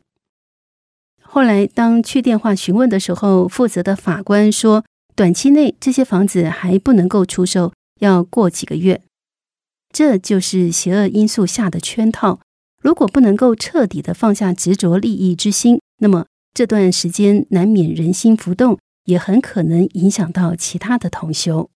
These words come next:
这种情况不是个例，接触到的同修当中，能够看到这种怀着强烈执着的现象，已经不是正常看待赚钱和生活了。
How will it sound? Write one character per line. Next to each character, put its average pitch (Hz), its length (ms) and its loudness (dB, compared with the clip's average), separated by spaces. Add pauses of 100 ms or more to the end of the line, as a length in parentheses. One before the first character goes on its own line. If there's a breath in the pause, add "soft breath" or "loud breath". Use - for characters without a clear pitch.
(680)
这 254 120 -2
种 208 180 2
情 180 200 0
况 190 380 2
不 185 120 -2
是 208 180 0
个 233 260 0
例， 208 240 -2 (380)
接 233 120 0
触 226 140 0
到 214 140 2
的 185 100 2
同 180 180 0
修 202 140 0
当 214 180 2
中， 240 240 0 (220)
能 185 100 2
够 269 160 0
看 254 240 0
到 233 160 0
这 262 140 -2
种 170 240 0
怀 180 320 -4
着 220 140 0
强 196 280 -4
烈 254 140 2
执 - 180 -4
着 190 160 0
的 190 100 -2
现 226 280 0
象， 196 300 0 (260)
已 196 100 2
经 202 160 2
不 196 140 0
是 196 260 0
正 226 200 0
常 180 200 -2
看 202 220 -2
待 185 220 2
赚 208 260 0
钱 175 380 0
和 170 340 -2
生 196 240 0
活 170 180 -2
了。 170 200 0